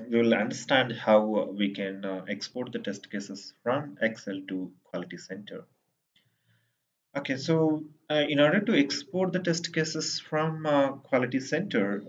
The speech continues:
uh, sorry, uh, export the test cases from Excel to Quality Center, we need to install the add-in called Microsoft Excel add-in for, uh, L M, and, uh, that add-in can be downloaded from, uh, Q C,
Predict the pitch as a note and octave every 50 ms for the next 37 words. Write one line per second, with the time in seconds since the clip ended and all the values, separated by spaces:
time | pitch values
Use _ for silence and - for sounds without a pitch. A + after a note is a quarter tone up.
0 | - A2 G#2+ A2 A2 A2 A2 A2+ A2 - - - - _ _ _ _ _ _ _
1 | _ - - - A2+ G2+ - - A2 G#2+ G#2+ A2 G#2+ A2+ A#2 - - - E3 E3+
2 | E3 C#3 C#3+ - C#3+ C#3 - - - C3+ B2+ C3+ B2+ - - - C3 C#3 D#3+ E3+
3 | D3 - - - C#3+ C#3 C#3 - C3 - - A2+ G#2 A2+ G#2+ A2+ A2+ A2 B2 B2+
4 | C#3+ C3+ - F#2+ G2 F#2+ F#2+ - - _ _ _ _ _ _ _ _ _ _ -
5 | B2 C3+ D#3+ F#3+ F#3 F#3+ F#3+ E3+ D3+ - - - - D#3+ D3+ D3 D3 D3 C#3+ -
6 | - - A2+ A2 A2 A#2+ A#2+ A#2 - - A#2+ A#2 A#2 A#2 A#2+ - - G#2 G2+ G2
7 | G2+ - - A#2 - - A#2+ A#2 A#2 A2+ - - - - - G#2+ A2+ A2+ - -
8 | B2+ A#2 A#2+ A#2 A2+ A#2 A2+ C3 - E3+ - - - - _ - A#2+ A#2 A2+ A2+
9 | A2+ A2 A2 A2 G#2+ - - - A#2 A2+ A#2+ B2 C#3 F3+ G#3 - - - - _
10 | _ _ _ _ _ _ _ _ _ _ - A2 A#2 A#2 A#2 A#2 A#2 A#2 A#2 A#2
11 | A2 - - - D#3+ E3 - - - B2 C3+ C#3 C#3 D3 C#3+ C#3+ - - - C3+
12 | B2 A#2+ C3+ C#3+ G3 F#3+ - - C#3+ C#3+ C#3+ C#3 C#3 C#3 C#3 C3+ C#3 C3+ C3+ -
13 | - - - - B2 B2+ C#3 E3+ F3+ F#3 F3+ - - - - _ _ _ _ _
14 | _ _ _ _ _ - B2+ B2+ C3 B2+ - - - F#3+ G#3 - - A#2 A#2+ C3+
15 | A#2+